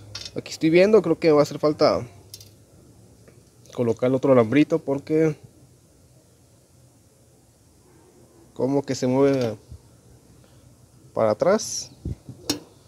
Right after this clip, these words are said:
Así que vamos a ver. Vamos a ver si les va a necesitar otro.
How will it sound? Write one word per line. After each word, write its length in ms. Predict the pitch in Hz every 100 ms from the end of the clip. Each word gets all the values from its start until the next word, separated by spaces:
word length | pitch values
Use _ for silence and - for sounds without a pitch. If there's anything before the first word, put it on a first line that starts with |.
| - _ _ _
Así 140 | -
que 120 | - 120
vamos 320 | 131 131 131
a 80 | 120
ver. 400 | 131 151 151 147 - - - - - - - - - - - - - - - 1077 - - - - -
Vamos 320 | - 123 123 123
a 40 |
ver 160 | 123 120
si 100 | 135
les 200 | 135 127
va 60 |
a 40 | 139
necesitar 320 | 143 147 156
otro. 360 | 160 - 196